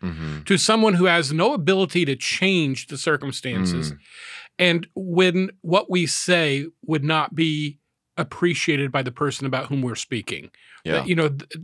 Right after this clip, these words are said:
Speaker 2: those are filters I think
Speaker 1: Right.
Speaker 2: would help us,
Speaker 1: Right.
Speaker 2: uh, in, in
Speaker 1: So,
Speaker 2: that.
Speaker 1: so you gave three filters right up front. They're not in the room.
Speaker 2: Yep.
Speaker 1: Right? The person you're talking to really has no power to change that person or the situation.
Speaker 2: Right.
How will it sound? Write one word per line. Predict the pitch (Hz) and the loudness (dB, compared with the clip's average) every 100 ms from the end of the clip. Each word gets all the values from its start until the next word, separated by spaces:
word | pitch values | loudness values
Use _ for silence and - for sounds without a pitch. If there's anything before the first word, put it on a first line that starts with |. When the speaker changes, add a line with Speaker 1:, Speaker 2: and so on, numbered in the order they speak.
| 185 | 0
Speaker 2:
those | 185 277 | 2 4
are | 220 | 2
filters | - - 170 175 185 220 233 - | 0 0 4 4 4 2 0 -2
I | 147 | -2
think | 170 160 175 | -2 -4 0
Speaker 1:
Right. | 180 170 | 2 2
Speaker 2:
would | 151 135 | 2 0
help | - 147 139 | 0 0 0
us, | 131 113 - - - | -4 -8 -12 -14 -4
Speaker 1:
Right. | 90 82 78 | 0 2 0
Speaker 2:
uh, | - | -4
in, | 147 131 127 | -4 -6 -6
in | 143 | 0
Speaker 1:
So, | 143 | 4
Speaker 2:
that. | 135 | 6
Speaker 1:
so | 139 | 6
you | 127 117 139 | 6 6 6
gave | 120 | 4
three | - 113 131 | 2 2 4
filters | 135 120 - 92 78 | 6 4 6 2 4
right | 98 98 | 4 4
up | - | 2
front. | - 95 78 - _ _ - | 0 0 0 -4 _ _ 0
They're | 90 | 2
not | 92 98 | 4 4
in | 120 143 | 4 4
the | 107 | 4
room. | 92 82 90 - - | 4 2 -2 -6 -8
Speaker 2:
Yep. | 110 - - | -10 -8 0
Speaker 1:
Right? | 90 110 - _ - _ | 2 0 -4 _ -20 _
The | 101 | 0
person | 127 127 135 | 2 4 4
you're | 113 | 2
talking | 113 107 95 | 4 4 4
to | 101 92 85 _ _ | 2 2 0 _ _
really | 92 104 135 127 | 0 4 6 6
has | 110 98 98 | 4 2 2
no | 101 95 | 2 2
power | - 92 90 | 2 2 2
to | 82 | 0
change | - - 95 85 82 - - _ | 0 2 2 2 0 -4 -8 _
that | - 92 - | -2 -2 -2
person | 98 90 - | -2 -2 0
or | 85 | -2
the | 78 | -2
situation. | - 85 104 85 73 - 80 92 | -4 -2 0 0 0 -2 -4 -6
Speaker 2:
Right. | 113 | -8